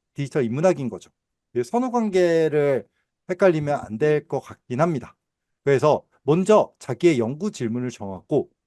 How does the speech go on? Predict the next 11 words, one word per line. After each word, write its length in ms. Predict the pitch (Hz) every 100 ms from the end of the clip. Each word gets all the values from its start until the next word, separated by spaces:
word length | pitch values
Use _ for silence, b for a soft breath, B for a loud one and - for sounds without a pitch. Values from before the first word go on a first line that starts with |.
| _ _ _ _
그 140 | 226
연구 340 | 123 156 226
질문에 680 | 214 - 143 175 190 190 170 - _
어울리는 600 | 127 160 233 240 208 196 120
메이저를 640 | 117 131 147 139 226 233 _
선택한 680 | _ 214 214 233 _ 208 185
것뿐입니다. 840 | 165 233 - _ - 254 165 107 _ _ _ _ _ _ _ _ _ _ _ _
그렇기 220 | 196 202
때문에 480 | 202 160 143 185 - _ _ _ _ _
디지털 480 | 190 240 240 233 190
인문학은 840 | 135 139 147 139 123 - 220 226